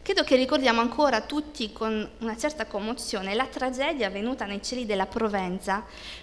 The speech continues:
per il dirottamento e lo schianto dell'Airbus, eh, trecentoventi, A trecentoventi, che aveva a bordo circa centocinquanta persone.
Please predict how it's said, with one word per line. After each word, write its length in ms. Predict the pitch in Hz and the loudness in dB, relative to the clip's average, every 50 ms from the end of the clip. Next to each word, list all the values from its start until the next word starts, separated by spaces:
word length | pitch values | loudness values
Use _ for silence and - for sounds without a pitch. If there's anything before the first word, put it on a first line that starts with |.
| - | 2
per 260 | - 277 277 277 277 277 | 4 6 6 6 4 0
il 140 | - 233 233 | 0 0 2
dirottamento 800 | 220 247 247 240 247 247 247 - 285 277 254 214 208 214 220 - | 4 2 2 4 2 0 2 2 2 2 2 2 0 0 -2 0
e 40 | 208 | 0
lo 100 | 214 233 | 0 0
schianto 800 | 226 - - - - 220 196 190 196 202 226 - 208 202 208 208 202 | 0 -2 -2 0 2 4 4 4 2 0 0 0 2 2 2 0 -2
dell'Airbus, 760 | - 202 214 208 202 196 185 180 196 196 196 202 208 208 - - - - - - | -2 0 0 2 2 2 2 2 2 0 -2 -4 -2 -4 -4 -6 -10 -18 -18 -10
eh, 460 | - 202 190 185 180 175 170 170 170 170 | -8 -6 -4 -4 -2 -4 -4 -4 -6 -8
trecentoventi, 1000 | - 214 202 - - 208 185 196 208 - 233 220 208 180 170 165 175 - - 196 - | -8 -8 -6 -6 -4 -4 -4 -4 -4 -4 -4 -2 -4 -4 -6 -6 -8 -10 -12 -10 -8
A 100 | - 196 | -8 -8
trecentoventi, 880 | 196 - 190 - - 196 196 - 247 240 208 170 165 170 - - 190 185 - - - - - - | -6 -8 -8 -8 -6 -6 -6 -6 -6 -6 -4 -6 -6 -8 -8 -10 -10 -12 -12 -14 -16 -16 -6 2
che 100 | - 269 | 4 6
aveva 240 | 262 294 277 240 | 6 6 6 6
a 40 | 226 | 6
bordo 360 | 226 220 220 214 214 214 214 208 | 6 8 6 6 6 4 0 0
circa 340 | - - 220 208 214 202 202 | 0 0 0 0 0 -2 -2
centocinquanta 760 | - 214 208 - 208 208 - 208 196 - 190 190 196 - | -2 -2 0 0 0 -2 -2 -2 -2 -2 -2 -4 -4 -6
persone. 720 | 185 - 190 180 - - - 170 160 156 156 135 156 - | -8 -8 -8 -6 -6 -6 -6 -6 -6 -8 -8 -10 -12 -16